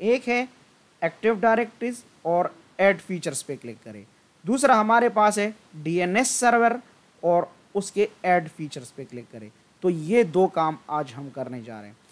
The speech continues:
पहले मैं Active Directories को install करूँगा और फिर डीएनएस के बारे में मैं आपको बताऊँगा कि डीएनएस क्यों हम इस्तेमाल करते हैं। मैंने next कर दिया इसको, दोबारा next करें और दोबारा next करें, ये विजिट चलाते रहें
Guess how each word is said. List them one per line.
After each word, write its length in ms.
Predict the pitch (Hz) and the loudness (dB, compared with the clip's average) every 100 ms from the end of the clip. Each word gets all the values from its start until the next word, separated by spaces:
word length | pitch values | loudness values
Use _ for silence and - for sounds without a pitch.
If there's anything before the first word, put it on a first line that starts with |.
| _ - | _ -2
पहले 160 | 233 254 | 0 2
मैं 140 | 240 | 0
Active 320 | 247 208 240 | -2 0 0
Directories 480 | 190 202 214 202 208 | 2 2 2 -4 -8
को 120 | 196 | -4
install 400 | 190 165 175 175 | -6 -4 -2 -2
करूँगा 300 | 165 170 165 | -2 -4 -2
और 140 | 156 147 | -2 -2
फिर 100 | 170 | -6
डीएनएस 420 | 160 147 151 190 | -6 -6 -4 -4
के 100 | - | -4
बारे 240 | 151 147 151 | -4 -2 -4
में 120 | 143 | -6
मैं 140 | 139 139 | -10 -12
आपको 200 | 139 139 | -12 -12
बताऊँगा 360 | 131 139 143 | -12 -12 -12
कि 140 | 135 131 | -12 -14
डीएनएस 400 | 135 143 151 - | -10 -8 -10 -10
क्यों 160 | 160 151 | -8 -8
हम 120 | 123 | -8
इस्तेमाल 400 | 123 131 127 120 | -14 -14 -14 -14
करते 260 | 117 110 110 | -18 -20 -20
हैं। 100 | 104 _ _ _ _ _ _ - | -20 _ _ _ _ _ _ -2
मैंने 180 | 196 226 | 0 2
next 300 | 233 220 - | 0 -2 -2
कर 140 | 208 | 0
दिया 200 | 180 180 | 0 -2
इसको, 340 | 170 151 165 180 - _ _ _ _ _ _ _ _ _ _ | -2 -4 -6 -8 -8 _ _ _ _ _ _ _ _ _ _
दोबारा 360 | 147 165 170 196 | -4 2 4 2
next 300 | 196 190 - | 0 -6 -6
करें 240 | 175 170 185 _ _ _ - | -4 -4 -6 _ _ _ -4
और 280 | 151 160 202 _ _ _ _ _ | 0 0 -2 _ _ _ _ _
दोबारा 260 | 156 147 147 | -10 -6 -6
next 300 | 127 113 - | -6 -14 -20
करें, 220 | 131 113 110 151 | -20 -20 -14 -6
ये 80 | |
विजिट 320 | 170 202 190 185 - | -4 -2 -4 -8 -10
चलाते 400 | 160 156 143 135 | -6 -4 -4 -8
रहें 200 | 113 110 | -14 -16